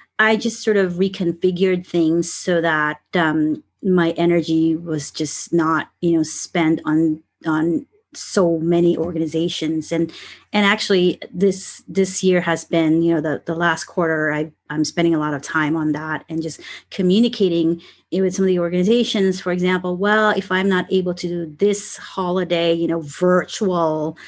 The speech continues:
event that you want me to work on," which I've worked on in the past and I spent, you know, twenty hours, um, I may,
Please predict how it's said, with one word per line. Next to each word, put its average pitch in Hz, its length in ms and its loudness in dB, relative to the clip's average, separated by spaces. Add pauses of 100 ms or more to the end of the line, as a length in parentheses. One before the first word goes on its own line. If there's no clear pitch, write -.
(280)
event 185 500 4
that 170 100 -2
you 190 240 2
want 185 220 0
me 175 180 2
to 170 380 -2
work 190 480 0
on," 165 400 2
which 160 400 -6
I've 160 120 -8
worked 175 220 -4
on 160 120 2
in 160 80 2
the 147 80 -6
past 160 420 -4
and 160 80 -4
I 156 40 -6
spent, - 380 -6
you 175 100 -4
know, 160 80 -8
twenty 175 320 0
hours, 175 380 -4 (380)
um, 170 280 -2
I 180 180 2
may, 170 500 4